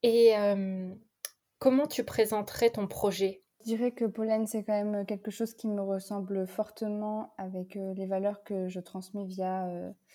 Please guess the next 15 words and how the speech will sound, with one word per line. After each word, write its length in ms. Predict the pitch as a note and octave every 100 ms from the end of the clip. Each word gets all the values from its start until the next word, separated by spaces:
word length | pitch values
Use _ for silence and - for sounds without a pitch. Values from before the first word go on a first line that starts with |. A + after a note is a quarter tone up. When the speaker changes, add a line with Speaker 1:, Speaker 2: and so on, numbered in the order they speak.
| - _ -
Speaker 2:
via 140 | A3
le 100 | G#3
concept 400 | G3 G3+ G3 G3 -
store. 400 | - A3 A#3+ B3
Et 160 | G3+ F#3+
tout 140 | -
simplement, 760 | F#3+ G3 F#3+ - F#3+ F#3+ G#3 A3+
euh, 160 | G3+ F#3
c'est 200 | F#3 F#3
une, 120 | F3+
vraiment 280 | F3+ F3+ G3
une 180 | G3+ F#3
mise 220 | F#3+ G3
en 100 | F#3+
valeur, 380 | F#3 F#3 F#3